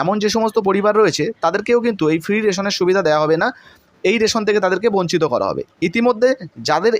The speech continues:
এই সমস্ত ক্যাটাগরির মধ্যে যারা রয়েছে তারপরেও যারা বিনামূল্যে রেশন নিচ্ছেন তাদেরকে জানিয়ে রাখি, খুব শীঘ্রই হয়তো আবারও ঝাড়াই বাছাইয়ের কাজ শুরু হবে বা সার্ভে হবে। সার্ভের পর যখনই এই সমস্ত মানুষদের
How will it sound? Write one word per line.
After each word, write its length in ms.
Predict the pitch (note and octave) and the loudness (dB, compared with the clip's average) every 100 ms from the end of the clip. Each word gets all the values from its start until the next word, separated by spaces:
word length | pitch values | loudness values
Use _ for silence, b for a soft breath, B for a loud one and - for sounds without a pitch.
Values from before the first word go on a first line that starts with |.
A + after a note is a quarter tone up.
| E3+ | 0
এই 60 | F#3 | 0
সমস্ত 220 | A3 A3+ A#3 G3 | -2 0 0 0
ক্যাটাগরির 460 | F3 F#3 G#3 G#3 | 0 2 2 0
মধ্যে 200 | G3+ F#3 G#3 | -2 0 0
যারা 120 | G#3 G3 | 2 2
রয়েছে 300 | D#3 G3 C#3 A#2+ b b b b _ - | 2 2 0 -4 b b b b _ -2
তারপরেও 420 | G3+ G3 F#3 A3+ A3+ | 0 2 2 4 4
যারা 120 | A#3+ F#3+ | 2 0
বিনামূল্যে 400 | F#3 G3+ G#3+ G#3+ | 0 0 2 2
রেশন 240 | F3+ G#3+ G3 | 2 0 -2
নিচ্ছেন 280 | F#3 - B3 B3+ - | -2 -2 -4 -4 -2
তাদেরকে 260 | E3+ F#3+ D#3+ | -2 0 0
জানিয়ে 220 | E3+ G3 A3 | 0 2 2
রাখি, 160 | D#3+ C#3+ | 0 0
খুব 100 | A3 F#3+ | -2 -2
শীঘ্রই 360 | G3+ G3+ A#3 A3+ | -2 2 2 4
হয়তো 220 | A3 G#3 C#3+ - C#3 | 2 2 0 2 0
আবারও 220 | D#3+ F#3+ F3+ | 2 0 0
ঝাড়াই 200 | D3+ F3+ | 2 2
বাছাইয়ের 300 | F#3+ G3+ G3+ E3+ | 2 0 -2 0
কাজ 100 | D3+ D#3 | -2 0
শুরু 140 | E3+ E3+ | 0 2
হবে 120 | F#3 D#3+ | 0 -2
বা 60 | D3+ | -2
সার্ভে 280 | C#3 C#3+ E3 D3+ | -2 0 2 2
হবে। 140 | G#3 - B B _ - | 0 -2 B B _ -10
সার্ভের 440 | - E3+ F3+ A#3+ A3+ | 0 0 2 0 2
পর 120 | B3 F#3+ | 2 2
যখনই 260 | F#3 A3+ A3+ | 0 2 2
এই 60 | G#3+ | 2
সমস্ত 240 | A3 A3 A#3+ G3 | 0 0 0 0
মানুষদের 320 | G3+ G3 | 0 0